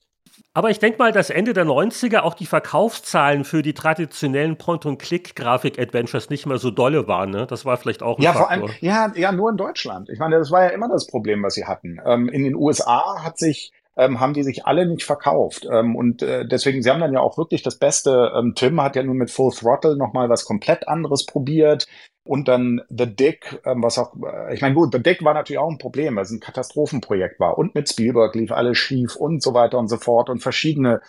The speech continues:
Speaker 2: äh, Spiele-Directors, wodurch das Spiel natürlich viel zu teuer wurde und sowas. Insofern,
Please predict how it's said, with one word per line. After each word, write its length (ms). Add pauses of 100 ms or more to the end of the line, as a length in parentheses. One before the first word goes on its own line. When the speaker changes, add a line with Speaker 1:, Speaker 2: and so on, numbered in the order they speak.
(360)
Speaker 2:
äh, 360
Spiele-Directors, 880
wodurch 220
das 120
Spiel 200
natürlich 300
viel 140
zu 220
teuer 460
wurde 240
und 180
sowas. 380
Insofern, 420